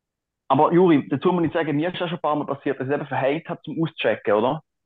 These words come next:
Speaker 1: Aber
Speaker 2: das passiert so
Speaker 1: dass es
Speaker 2: rum.
Speaker 1: dann schlussendlich, ja, aber dass es schlussendlich dann gleich gewusst hat,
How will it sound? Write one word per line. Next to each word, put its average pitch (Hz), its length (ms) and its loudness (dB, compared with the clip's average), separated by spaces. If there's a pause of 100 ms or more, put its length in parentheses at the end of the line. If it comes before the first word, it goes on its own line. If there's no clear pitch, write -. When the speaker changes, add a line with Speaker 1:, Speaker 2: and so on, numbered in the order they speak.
(240)
Speaker 1:
Aber 220 200 4
Speaker 2:
das 156 100 0
passiert 135 340 -8
so 143 120 -2
Speaker 1:
dass 127 120 4
es - 60 0
Speaker 2:
rum. 156 80 -4
Speaker 1:
dann 135 120 6
schlussendlich, 139 420 4 (920)
ja, 143 100 6
aber 160 120 4
dass 156 140 0
es 151 100 -2
schlussendlich 143 480 2
dann 131 140 0
gleich 151 300 2
gewusst 156 360 -2
hat, 131 200 0